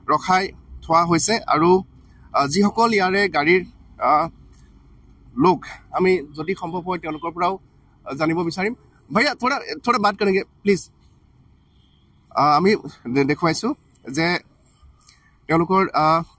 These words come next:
যিসমূহ ট্ৰাক, ইয়াত বহুকেইখন ট্ৰাক আমি দেখিবলৈ পাইছো। ইয়াতে প্ৰতিখন গাড়ীতে entry, আ, দিয়া হয়। আ, বিৰাশী হাজাৰ টকা, আশী হাজাৰ টকা ওপৰত entry দিয়া হয়। আমি দেখুৱাইছো যে এনেধৰ-, এনেধৰণে তাৰ পাছতো, আ, যোৰহাটত আজি এনেধৰণে নিশা চেণ্ট্ৰেল এক্সাইজ ডিপাৰ্টমেণ্টে,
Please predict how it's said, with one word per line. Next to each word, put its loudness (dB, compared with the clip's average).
যিসমূহ 0
ট্ৰাক, 0
ইয়াত 2
বহুকেইখন 0
ট্ৰাক -2
আমি 0
দেখিবলৈ -4
পাইছো। -6
ইয়াতে -2
প্ৰতিখন 2
গাড়ীতে 2
entry, 2
আ, -2
দিয়া 4
হয়। 0
আ, 2
বিৰাশী 2
হাজাৰ 2
টকা, 2
আশী 2
হাজাৰ 2
টকা 0
ওপৰত 2
entry 2
দিয়া 0
হয়। 0
আমি 0
দেখুৱাইছো -2
যে -2
এনেধৰ-, -4
এনেধৰণে -2
তাৰ 2
পাছতো, -2
আ, 0
যোৰহাটত 0
আজি 0
এনেধৰণে 0
নিশা -2
চেণ্ট্ৰেল -4
এক্সাইজ -4
ডিপাৰ্টমেণ্টে, -4